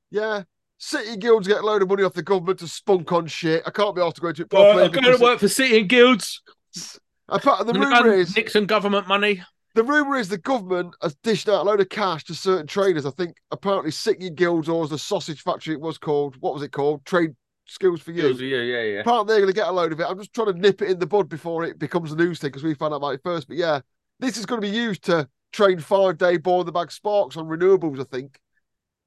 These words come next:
Speaker 1: And then
Speaker 2: Yeah,
Speaker 1: they're gonna
Speaker 2: definitely,
Speaker 1: take all
Speaker 2: it's
Speaker 1: our,
Speaker 2: definitely for renewables,
Speaker 1: then they're gonna
Speaker 2: hundred percent.
Speaker 1: take all our work. But apparently, skill shortage requires the government to pump the money in. Makes you wonder why, uh, why City Guild's bought a trading firm, really, like they knew it might be coming.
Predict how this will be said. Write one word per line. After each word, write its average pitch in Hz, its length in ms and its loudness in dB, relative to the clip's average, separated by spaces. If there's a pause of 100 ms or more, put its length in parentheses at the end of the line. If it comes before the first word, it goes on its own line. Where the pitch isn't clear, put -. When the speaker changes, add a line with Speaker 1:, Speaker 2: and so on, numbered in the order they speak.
(300)
Speaker 1:
And 170 180 -2
then 180 100 4
Speaker 2:
Yeah, 160 100 2
Speaker 1:
they're 185 120 -2
gonna 208 160 6
Speaker 2:
definitely, 208 280 2
Speaker 1:
take 214 60 -2
all 202 100 8
Speaker 2:
it's 190 60 6
Speaker 1:
our, 190 60 6
Speaker 2:
definitely 190 380 0
for 170 160 0
renewables, 135 720 -2
Speaker 1:
then 226 160 0
they're 220 80 -2
gonna 208 100 4
Speaker 2:
hundred - 40 0
percent. 214 160 2
Speaker 1:
take 190 120 0
all 185 140 2
our 180 160 -2
work. 175 320 -2
But 185 100 -6
apparently, 185 320 -6
skill 202 240 -2
shortage 175 320 -6
requires 175 380 -4
the 160 80 -10
government 170 280 -6
to - 60 -20
pump 180 180 -2
the 156 80 -6
money 160 300 0
in. 151 160 -4 (240)
Makes 196 300 2
you 190 80 -2
wonder 190 220 0
why, 170 320 -2
uh, 165 260 -4 (640)
why 185 220 2
City 185 260 -6
Guild's 180 260 4
bought 185 220 0
a - 40 -10
trading 226 360 -2
firm, 165 300 0
really, 185 180 -2
like 165 200 -4
they 170 60 -8
knew 180 140 2
it 156 80 -2
might 175 180 -4
be 180 60 -6
coming. 170 380 -6